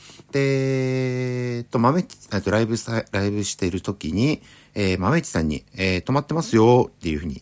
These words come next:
言ってもらったんですけど、あの、左上の、ライブ中の左上の数字は普通に動いてるし、で、えっと、聞いてる人も、の表示も確かあっ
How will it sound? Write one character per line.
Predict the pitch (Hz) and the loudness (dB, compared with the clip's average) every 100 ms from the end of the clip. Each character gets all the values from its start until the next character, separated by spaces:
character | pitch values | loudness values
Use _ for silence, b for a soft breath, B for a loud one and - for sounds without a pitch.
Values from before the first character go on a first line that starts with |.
| _ | _
言 | 113 | -6
っ | - | 0
て | |
も | 120 | 2
ら | 120 | 2
っ | |
た | - | 0
ん | 110 | -2
で | - | -2
す | |
け | 85 | -2
ど、 | 101 69 B B B B B | 0 -2 B B B B B
あ | - | -4
の、 | 101 101 98 | -2 0 -2
左 | 101 165 185 | 0 0 2
上 | 185 165 | 2 2
の、 | 151 - _ - _ _ _ _ _ _ _ - 92 | 0 -2 _ -20 _ _ _ _ _ _ _ -18 -6
ラ | 113 113 | 0 0
イ | |
ブ | 110 113 - _ _ - | 0 -2 -4 _ _ -10
中 | - 117 110 | -4 -2 0
の | 151 135 - | 2 0 -2
左 | - 131 123 120 | -4 0 2 4
上 | 113 | 2
の | 104 101 101 B B - | 2 -2 -4 B B -6
数 | - 175 | 0 2
字 | 151 | 4
は | 143 | 2
普 | - | 2
通 | 143 117 | 0 2
に | 110 - _ - | 2 -2 _ -2
動 | 131 127 | 4 4
い | 120 | 4
て | 76 | 0
る | 73 | -2
し、 | - 143 82 b b b - | 0 0 0 b b b -4
で、 | 151 147 143 139 | 0 2 2 0
え | |
っ | 135 | -2
と、 | 131 | -6
聞 | - 214 226 | -6 -2 -2
い | 214 | 0
て | 214 | 0
る | 208 | 2
人 | 196 - | 0 0
も、 | 233 139 85 - | 2 2 0 -2
の | 156 | -2
表 | 143 170 165 | 0 -2 -2
示 | 151 | -4
も | 147 | -4
確 | 185 - | -4 -4
か | - | 0
あ | |
っ | 90 | -2